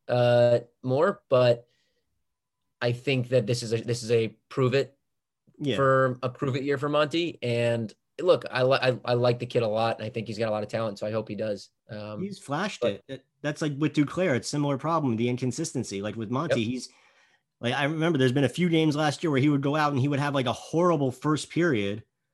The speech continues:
Speaker 2: and then be lights out for the next forty minutes. I, I, you
Speaker 1: Yep.
Speaker 2: know, I think there was a Ranger game, uh, the Bruins comeback game. I don't know if he started that whole game. I know he closed it out for them when they came back from four goals down. Um, so,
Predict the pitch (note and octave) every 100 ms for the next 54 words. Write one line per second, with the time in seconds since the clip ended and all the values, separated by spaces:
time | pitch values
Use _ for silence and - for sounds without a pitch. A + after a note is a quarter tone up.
0 | _ _ _ B2+ C#3 C#3 C3+ A#2+ C3 D3+
1 | - D#3+ D#3+ - B2 B2+ C3+ - D#3 C#3+
2 | C3+ D#3 G2+ F#2+ C#3+ C3 C3 C3 C3+ C#3
3 | A2 G#2 C3 B2+ A2+ G#2+ G2+ A#2+ D#3+ D3+
4 | D3+ D3+ D3 D3 C3+ A#2 A2+ G2+ G#2+ G2+
5 | C3+ D3 C#3 - D3 D3 D3 C3+ C#3+ C#3
6 | C#3 C3+ C3 B2 B2 - B2+ B2+ B2 A#2
7 | B2+ B2 A#2 A#2 A2+ G#2+ B2+ A2+ A#2 A2+
8 | - A#2 A#2 A2+ - _ _ _ _ A2
9 | G#2+ G#2+ G2+ B2 A#2 - A#2 B2 A2+ A2+
10 | G#2 A2 G#2+ G#2 _ _ _ _ - A2
11 | G#2+ G#2+ G#2 G#2+ - _ _ _ _ _
12 | _ _ _ _ _ -